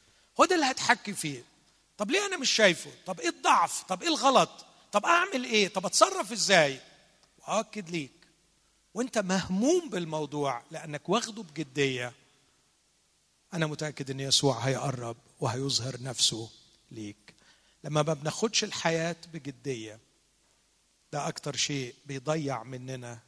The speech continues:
لقاء يسوع. مرة أتيحت لي الفرصة في الجامعة الكندية هنا في مصر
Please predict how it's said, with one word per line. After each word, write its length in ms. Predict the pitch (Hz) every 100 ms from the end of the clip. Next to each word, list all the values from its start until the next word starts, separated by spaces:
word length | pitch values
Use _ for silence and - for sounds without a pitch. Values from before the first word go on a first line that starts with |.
| -
لقاء 460 | 127 - 131 113 - -
يسوع. 460 | 113 - 117 101 - _ _ _ _ _ _ _ _ _ _ _ _ - _ _ _ _ -
مرة 300 | 165 151 147
أتيحت 420 | 165 147 151 -
لي 140 | 151
الفرصة 400 | 143 - 156 156
في 100 | -
الجامعة 360 | 131 151 147 131
الكندية 720 | 135 143 143 139 147 135 139
هنا 140 | 143
في 160 | 135 143
مصر 300 | 151 147